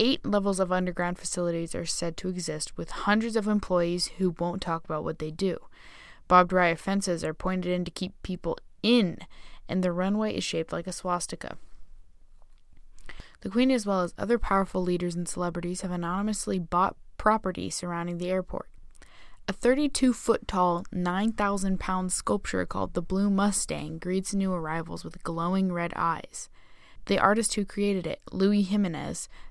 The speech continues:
died in two thousand and six when a piece of the sculpture's head broke off and severed an artery in his leg. Locals affectionately call this sculpture Blucifer.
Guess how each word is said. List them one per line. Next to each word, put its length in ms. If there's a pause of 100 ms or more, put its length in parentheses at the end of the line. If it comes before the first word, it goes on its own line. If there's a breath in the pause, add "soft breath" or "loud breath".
(100)
died 400
in 120
two 140
thousand 320
and 120
six 440
when 160
a 60
piece 380
of 160
the 60
sculpture's 540
head 320
broke 260
off 320
and 140
severed 400
an 140
artery 440
in 120
his 200
leg. 380 (500 loud breath)
Locals 380
affectionately 560
call 300
this 200
sculpture 680 (300)
Blucifer. 680